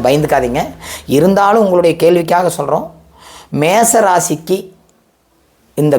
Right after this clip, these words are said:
குரு பயிற்சிக்கு பிறகு ஒரு அற்புதமா இருக்கும், பயந்துக்க வேண்டாங்க, சிறப்பா இருக்கும். ரிஷப ராசிக்கு இந்த வருடத்தினுடைய பலன்கள் பார்க்கும் பொழுது, அஹ், இப்ப ஆரம்பத்துல நல்லா இருக்கு, அதுக்கு பிறகும் பெரிய குறைகளா இல்லைங்க. இது மொத்தமா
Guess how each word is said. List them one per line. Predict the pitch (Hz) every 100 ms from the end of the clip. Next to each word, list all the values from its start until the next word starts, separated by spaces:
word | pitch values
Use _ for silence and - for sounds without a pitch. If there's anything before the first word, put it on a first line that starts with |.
| 117
குரு | 175 214
பயிற்சிக்கு | 202 175 160 151
பிறகு | 143 151 175 143
ஒரு | 127
அற்புதமா | 123 151 143 147
இருக்கும், | 117 - -
பயந்துக்க | 139 127 127 117
வேண்டாங்க, | 113 113 160
சிறப்பா | 117 110 107
இருக்கும். | - - - - - - _ - - - -
ரிஷப | 151 233 240
ராசிக்கு | 208 170 175 170 156
இந்த | 156 151
வருடத்தினுடைய | 147 165 165 160 156 143
பலன்கள் | 135 143 151 135 127
பார்க்கும் | 131 127 127
பொழுது, | 123 165 - - - - -
அஹ், | 135 135 135 139 135
இப்ப | - 143 139
ஆரம்பத்துல | 156 156 151 139 120
நல்லா | 127 139
இருக்கு, | 107 190
அதுக்கு | 151 131 -
பிறகும் | 143 147 208 - -
பெரிய | 135 151 143
குறைகளா | 139 139 143 120
இல்லைங்க. | 123 123 117 156 - _ _ _ _ _ _ _ _ _ _ - -
இது | 180 170
மொத்தமா | 175 202